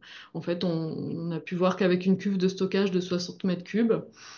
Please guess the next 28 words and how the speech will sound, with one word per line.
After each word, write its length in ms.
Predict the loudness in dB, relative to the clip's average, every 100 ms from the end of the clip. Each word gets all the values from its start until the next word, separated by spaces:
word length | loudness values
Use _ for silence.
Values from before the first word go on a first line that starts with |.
| -20 -20 -6
euh, 260 | -2 0 0
on 220 | -2 -4
pouvait 300 | 2 4 4
couvrir 360 | 2 2 4
les 120 | 4 4
besoins 360 | 4 2 4
en 100 | 2
eau 80 | 2
d'irrigation, 680 | 2 0 2 0 -2 -4 -4
euh, 60 | -6
sous 180 | -4
les 120 | -4 -2
serres, 300 | -2 -2 0
euh, 120 | -4
toute 260 | -6 -6
l'année, 300 | 0 2 4
même 240 | 4 6 6
au 80 | 6
mois 180 | 4
d'août, 240 | 0 -4 -8
en 100 | -6
fait, 240 | -8 -6
même, 200 | -4 -4
euh, 100 | -4
en 220 | -6 -6
période, 420 | -6 -4 -4 -4 -6
euh, 300 | -8 -12 -14
sèche. 540 | -6 -2 -2 -4 -10